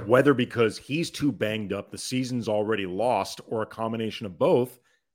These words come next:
That's what happened in his first season with the Lakers. It's what happened in his fourth season with the Lakers. There were injuries in the second half of the season in his third year, the year that they had the first round exit against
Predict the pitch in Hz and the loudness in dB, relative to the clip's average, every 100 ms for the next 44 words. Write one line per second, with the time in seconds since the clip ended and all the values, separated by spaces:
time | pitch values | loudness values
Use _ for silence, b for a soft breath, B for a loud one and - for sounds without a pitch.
0 | - 113 123 139 101 117 123 127 107 95 | -2 2 4 4 2 2 -2 -4 -4 -6
1 | - 120 143 - 156 147 151 143 139 151 | -6 -4 -4 -4 -6 -6 -8 -4 -4 -4
2 | 156 147 104 - 98 104 101 113 - 120 | -6 -10 -12 -10 -10 -10 -4 -4 -2 -4
3 | 104 _ _ _ - 123 107 92 - _ | -6 _ _ _ -6 -4 -2 -4 -8 _
4 | - 131 151 151 160 147 147 147 147 135 | -6 0 0 -2 -4 -4 -4 -6 -4 -2
5 | 139 139 143 139 _ _ _ _ 98 123 | -2 -2 -6 -6 _ _ _ _ 2 4
6 | 131 120 131 - 123 151 123 135 127 120 | 4 4 0 -2 -2 -2 -2 0 0 0
7 | 104 - 123 113 98 - 135 131 120 117 | -2 -8 -8 -6 -6 -4 -4 -2 -4 -4
8 | 113 101 95 - 117 104 110 107 _ _ | -6 -10 -10 -6 -4 -2 -4 -6 _ _
9 | _ _ 127 120 113 87 113 - - 139 | _ _ -2 0 0 -2 -4 -4 4 4
10 | 156 104 92 101 104 104 104 98 - 98 | 4 2 0 0 0 2 0 0 -2 -4
11 | 87 107 101 - 110 - 107 101 101 - | -4 -6 -6 -4 -4 -4 -6 -6 -8 -8
12 | 107 92 98 90 98 92 | -10 -6 -8 -6 -8 -10